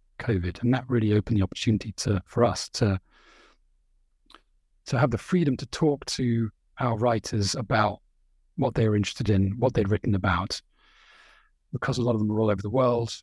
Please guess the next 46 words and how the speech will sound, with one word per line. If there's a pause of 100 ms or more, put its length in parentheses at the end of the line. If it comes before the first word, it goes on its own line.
(480)
it
really
wouldn't
have
been
possible
to
do
this
without
these (240)
technological
developments. (800)
And
so
it
just,
it
just
sort
of
evolved
naturally.
And
it,
it
seems
obvious
now
that, (340)
um, (1400)
that (160)
our
podcast
would
consist
of
talking
to
our
writers
about
what
they've
written
about,